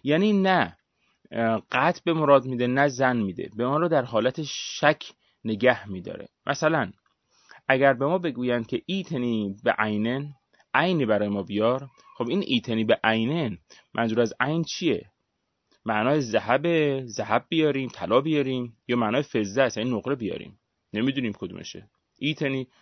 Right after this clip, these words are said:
چون عین مشترکه، مشترک لفظی است، بین چندین معنا، تازه بیشتر از اینا هم می‌شه احتمال داد. خب وقتی ما اینو ندانیم، این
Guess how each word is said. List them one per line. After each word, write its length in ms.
چون 220
عین 240
مشترکه، 640
مشترک 340
لفظی 380
است، 200
بین 180
چندین 440
معنا، 260
تازه 180
بیشتر 220
از 120
اینا 140
هم 80
می‌شه 180
احتمال 360
داد. 180
خب 320
وقتی 240
ما 140
اینو 240
ندانیم، 720
این 220